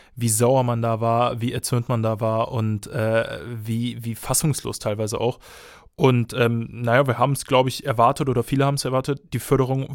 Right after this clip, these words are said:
wird angepackt werden, äh, wird gesenkt vor allem. Diese dreißig Prozent Basisförderung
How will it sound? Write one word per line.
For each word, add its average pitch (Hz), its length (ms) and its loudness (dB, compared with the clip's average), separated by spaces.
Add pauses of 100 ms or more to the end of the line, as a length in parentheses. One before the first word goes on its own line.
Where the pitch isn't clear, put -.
wird 135 160 6
angepackt 147 560 -2
werden, 143 440 0
äh, 123 520 0
wird 131 320 2
gesenkt 120 500 0
vor - 200 -6
allem. 147 320 0 (400)
Diese 120 200 -4
dreißig 123 340 -2
Prozent 127 340 -2
Basisförderung 135 880 0